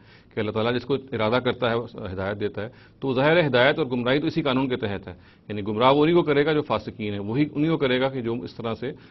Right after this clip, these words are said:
अल्लाह ताला के आगे डट जाते हैं। इसके साथ साथ ये ब-, बात भी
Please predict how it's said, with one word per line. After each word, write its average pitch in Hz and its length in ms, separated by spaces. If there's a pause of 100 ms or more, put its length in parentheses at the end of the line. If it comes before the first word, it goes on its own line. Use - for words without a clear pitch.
(140)
अल्लाह 110 160
ताला 107 240
के 113 140
आगे 104 200
डट 101 220
जाते 101 260
हैं। 123 160 (340)
इसके 170 220
साथ 156 220
साथ 185 220
ये 147 120
ब-, 170 300
बात 127 280
भी 147 120